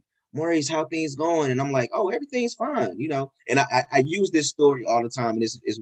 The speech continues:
it's really kinda wild. But, um, there was this guy that, you know, I would see, I was seeing this young guy, he was a, a nine-year-old, and I would go to his house, he'd get in trouble, suspended from school or whatever. And, you know, his uncle would be on the couch, and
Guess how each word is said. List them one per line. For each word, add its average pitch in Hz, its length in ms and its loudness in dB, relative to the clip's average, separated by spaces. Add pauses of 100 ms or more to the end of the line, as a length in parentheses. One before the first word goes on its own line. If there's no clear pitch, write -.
it's 113 160 -8
really 120 160 2
kinda 107 240 -4
wild. 101 280 0 (380)
But, 120 160 6
um, 110 340 2
there 139 120 6
was 135 100 4
this 127 140 2
guy 123 500 4
that, 104 160 -6 (240)
you 117 140 -2
know, 95 180 -2 (960)
I 165 60 0
would - 120 -2
see, 147 260 -2
I - 60 -2
was 113 160 0
seeing 143 140 0
this 135 100 -2
young 131 160 2
guy, 120 220 6
he 123 80 2
was 120 160 -4
a, 117 80 0 (160)
a 92 200 -2
nine-year-old, 107 680 0 (600)
and 98 640 -4 (1000)
I 104 80 0
would 101 160 -4
go 127 100 4
to 135 140 0
his 131 100 6
house, 123 220 -2
he'd 113 140 -6
get 113 100 2
in 110 80 -2
trouble, 123 320 0
suspended 117 420 -2
from 107 80 -14
school 117 240 2
or 107 40 2
whatever. 107 340 2
And, 95 240 -2 (340)
you 143 100 -2
know, 107 220 2 (120)
his 127 280 0
uncle 151 240 2
would 127 140 4
be 127 80 6
on 123 100 2
the 120 60 -2
couch, 135 320 0
and 120 80 -20